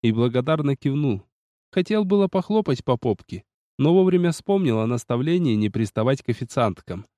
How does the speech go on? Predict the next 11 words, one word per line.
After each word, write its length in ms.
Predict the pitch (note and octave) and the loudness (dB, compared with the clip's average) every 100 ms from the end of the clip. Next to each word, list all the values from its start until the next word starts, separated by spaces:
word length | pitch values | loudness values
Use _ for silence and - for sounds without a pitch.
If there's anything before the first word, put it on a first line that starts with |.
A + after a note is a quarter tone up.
| _ _ - | _ _ -4
Поставил 480 | C#3 - G#3 G3+ F3+ | -2 0 2 2 0
галочку 460 | F3+ F3+ - E3 | 0 0 -4 -8
в 60 | - | -4
памяти, 400 | F#3+ F#3+ G#2+ G2+ | -4 -2 -4 -8
что 220 | - A2+ | -6 -4
надо 260 | C3 B2 A#2 | -2 -2 -4
будет 320 | B2+ A#2+ A2+ | -4 -6 -4
со 120 | B2 | -4
временем 460 | B2 D#3+ D3 G#2 F#2+ | -2 -2 0 -2 -4
познакомиться 720 | G2+ G2+ G2+ C#3+ B2+ - B2+ | -4 -4 -4 -2 -2 -4 -6
поближе. 580 | B2 C#3 E3 G#2 F2+ | -6 -4 -4 -4 -8